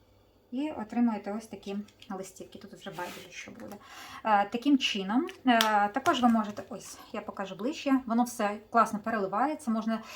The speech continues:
якщо додатково там бажаєте наслоїти, то просто на одному місці трішки більше потанцюйте або в декілька шарів пройдіть, і у вас відбудеться нашарування. І тоді елемент буде більш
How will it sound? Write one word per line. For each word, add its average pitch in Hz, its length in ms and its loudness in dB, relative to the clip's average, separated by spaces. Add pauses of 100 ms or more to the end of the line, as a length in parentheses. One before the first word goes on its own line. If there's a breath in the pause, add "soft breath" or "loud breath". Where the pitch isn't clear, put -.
(200 loud breath)
якщо 214 220 -4
додатково 202 500 -4
там 190 380 -4
бажаєте 196 500 -2
наслоїти, 196 460 -6
то 190 100 -12
просто 190 380 -10
на 185 120 -4
одному 185 240 -6
місці 180 360 -10 (340 loud breath)
трішки 220 340 -4
більше 220 380 -2
потанцюйте 285 720 2
або 185 160 -2
в 170 80 -12
декілька 190 340 -8
шарів 262 360 -2
пройдіть, 254 460 -2
і 311 80 -2
у 311 60 -2
вас 247 280 4
відбудеться 214 520 -6
нашарування. 269 960 2 (840 soft breath)
І 233 60 -10
тоді 220 340 -6
елемент 214 440 2
буде 190 340 -6
більш 190 540 -6